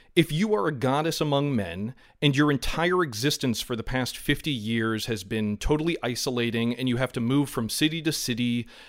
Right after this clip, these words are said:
and you, you can't connect with anyone 'cause after ten years they recognize you haven't aged at all, like, that would be a very lonely and isolating existence. The movie doesn't explore that at all,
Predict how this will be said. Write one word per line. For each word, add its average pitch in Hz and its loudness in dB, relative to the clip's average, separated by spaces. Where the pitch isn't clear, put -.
and 117 4
you, 120 -2
you 131 -2
can't - -2
connect 151 0
with 147 0
anyone 131 2
'cause 120 -4
after 123 -2
ten 139 -2
years 123 2
they 117 0
recognize 123 0
you 113 -2
haven't 123 0
aged 117 0
at 101 -2
all, 95 -6
like, 147 2
that 190 4
would 202 4
be 190 2
a 170 8
very 151 4
lonely 131 2
and 120 2
isolating 117 -2
existence. 101 -4
The 151 2
movie 185 6
doesn't 160 4
explore 151 -2
that 127 0
at 117 0
all, 131 -2